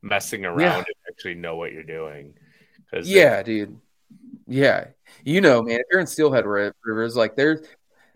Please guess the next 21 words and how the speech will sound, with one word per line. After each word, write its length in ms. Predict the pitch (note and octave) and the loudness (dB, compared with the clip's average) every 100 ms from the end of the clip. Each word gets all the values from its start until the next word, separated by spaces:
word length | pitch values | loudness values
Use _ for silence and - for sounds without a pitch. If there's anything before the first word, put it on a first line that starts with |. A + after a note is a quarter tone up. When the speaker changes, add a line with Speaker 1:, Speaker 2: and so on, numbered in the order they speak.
| _ | _
Speaker 2:
you 160 | C3 C3 | 0 2
know, 60 | |
you 160 | B2 D#3 | 2 0
get 280 | E3+ F#3 - | 2 0 0
some 220 | F3 D3 | -4 0
whitewater, 600 | B2 D3+ C#3 C3 C3+ C3 - - | 2 2 2 0 0 -2 -8 -8
and, 120 | F3 | 2
like, 160 | G#3 G3+ | 2 2
some 340 | G#3+ B3 C4+ | -2 -2 -4
class 400 | - F3 F3 F3 | 0 4 4 2
threes, 340 | B2+ C3+ C3 | -4 -2 -2
they're 120 | C3 C3+ | -4 -2
not 200 | E3 - | 0 0
all 140 | B2+ | -2
created 380 | B2 B2+ A2 G#2 | -2 -6 -6 -6
equal. 320 | A2+ A2 G#2 | -10 -8 -10
Some 280 | - E3 G#3 | -6 -2 4
of 160 | D#3 B2 | 4 4
'em 160 | A#2 | -4
are, 120 | A#2 | -2
like, 380 | A2 G#2 G2+ - | 0 -2 -4 -10